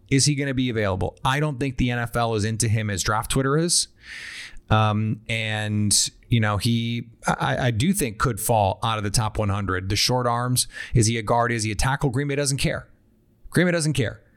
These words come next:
'cause he can play either for Green Bay. At one forty-two, Milton Williams, one of my favorite players in this draft. Absolutely full stop. I think he could play five tech.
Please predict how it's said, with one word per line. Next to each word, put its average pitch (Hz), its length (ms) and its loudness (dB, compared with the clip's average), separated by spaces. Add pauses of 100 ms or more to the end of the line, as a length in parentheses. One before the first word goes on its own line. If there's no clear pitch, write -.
(140)
'cause 127 140 4
he 151 60 4
can 143 120 0
play 139 160 0
either 139 280 -2
for 127 200 -2
Green 117 260 0
Bay. 98 160 0
At 117 80 -4
one 131 160 0
forty-two, 131 500 0
Milton 127 300 0
Williams, 127 340 -2
one 120 140 0
of 117 100 -2
my 117 160 0
favorite 127 360 -2
players 113 400 0
in 117 100 0
this 107 140 0
draft. 104 400 -2 (520)
Absolutely 120 720 2
full 104 220 0
stop. - 360 -2 (840)
I 113 60 6
think 113 220 0
he 117 100 2
could 101 140 -4
play 107 120 2
five 123 300 -2
tech. 123 240 -2